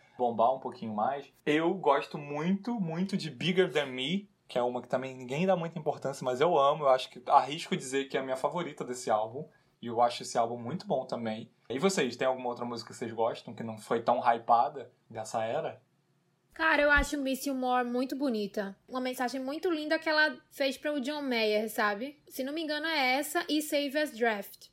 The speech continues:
Speaker 2: Eu acho essa, essa música bem pessoal, assim, bem intimista, bem... Ela abrindo o coração de fato. Eu, então, se fosse pra mencionar outra, outra música desse álbum, eu mencionaria essa, Miss You More.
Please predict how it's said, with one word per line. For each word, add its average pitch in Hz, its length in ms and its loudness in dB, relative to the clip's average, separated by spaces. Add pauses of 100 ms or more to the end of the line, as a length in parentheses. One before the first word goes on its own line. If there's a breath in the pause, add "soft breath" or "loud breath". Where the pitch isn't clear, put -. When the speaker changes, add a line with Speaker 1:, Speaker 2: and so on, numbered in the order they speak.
Speaker 2:
Eu 294 280 2
acho 285 240 0
essa, 302 360 -4
essa 240 200 -6
música 269 320 -4
bem 262 480 -2
pessoal, 330 480 0
assim, 269 280 2
bem 247 200 0
intimista, 262 640 -6
bem... 240 760 -6
Ela 233 160 -2
abrindo 254 280 -4
o 262 40 -8
coração 262 400 -4
de 240 80 -10
fato. 233 380 -2
Eu, 247 140 -4
então, 240 360 -6 (160)
se 262 140 -10
fosse 262 240 -2
pra 302 160 -2
mencionar 269 560 -4
outra, 269 420 0
outra 269 280 -2
música 247 440 -2
desse 220 320 -2
álbum, 226 300 2
eu 247 60 -2
mencionaria 247 600 -2
essa, 226 200 0
Miss 226 240 -8
You 277 80 -8
More. 208 340 -2